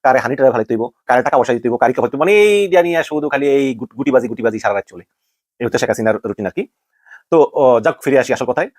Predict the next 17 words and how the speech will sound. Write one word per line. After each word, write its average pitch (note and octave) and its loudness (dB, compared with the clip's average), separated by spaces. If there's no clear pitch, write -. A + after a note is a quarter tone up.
প্রত্যক্ষদর্শী A3 0
ও A3 4
দায়িত্বশীল F#3+ 0
সূত্র F#3 0
জানায় D#3+ 2
যে F3+ -4
চব্বিশে A#3+ 2
জুন G#3+ 2
দুপুর A3 0
বারোটা F#3+ 2
পাঁচ G3+ 2
মিনিট G3 -2
থেকে G3 -2
বারোটা F3+ 2
দশ E3+ 0
মিনিটের E3 -4
দিকে D#3 0